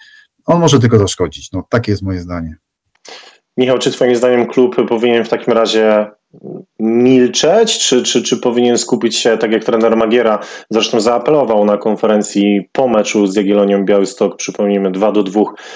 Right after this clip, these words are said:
Speaker 2: w doliczonym, e, czasie gry, bramka dla, e, przyjezdnych po kontrowersyjnej sytuacji zresztą, prawda?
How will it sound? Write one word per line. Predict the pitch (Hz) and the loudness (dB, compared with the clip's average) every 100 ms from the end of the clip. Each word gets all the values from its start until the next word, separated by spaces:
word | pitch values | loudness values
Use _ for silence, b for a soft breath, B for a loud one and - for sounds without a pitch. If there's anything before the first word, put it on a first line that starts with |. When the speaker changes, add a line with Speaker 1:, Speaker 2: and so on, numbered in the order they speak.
| B B | B B
Speaker 2:
w | 95 | -4
doliczonym, | 92 101 - 107 101 101 | 0 0 0 0 2 2
e, | 98 98 | 2 0
czasie | - 107 - 104 101 | 0 -2 0 0 0
gry, | 92 104 | 2 0
bramka | 92 107 104 101 104 | 0 0 0 0 0
dla, | 98 101 98 98 - B - | 0 0 0 -2 -6 B -8
e, | 107 | -6
przyjezdnych | - 113 123 120 120 - | 0 2 2 2 -2 0
po | 131 | -2
kontrowersyjnej | - 127 127 120 120 - 123 110 | 0 0 2 2 0 0 0 2
sytuacji | 104 98 104 104 113 - | 0 -4 -2 0 -2 -6
zresztą, | 101 104 104 101 92 | -2 -2 -2 -4 -6
prawda? | 95 90 98 | -8 -4 -4